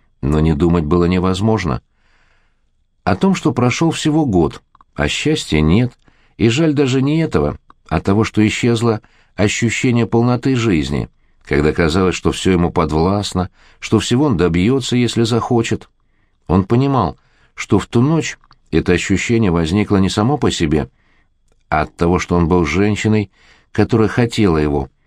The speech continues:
хотела вся, беззаветно и безоглядно,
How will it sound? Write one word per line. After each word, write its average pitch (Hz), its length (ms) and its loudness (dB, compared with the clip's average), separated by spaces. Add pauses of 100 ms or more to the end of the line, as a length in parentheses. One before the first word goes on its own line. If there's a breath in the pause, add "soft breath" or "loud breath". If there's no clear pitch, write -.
(120)
хотела 117 500 0
вся, 127 400 -2 (440 soft breath)
беззаветно 104 720 0
и 82 40 4
безоглядно, 92 840 0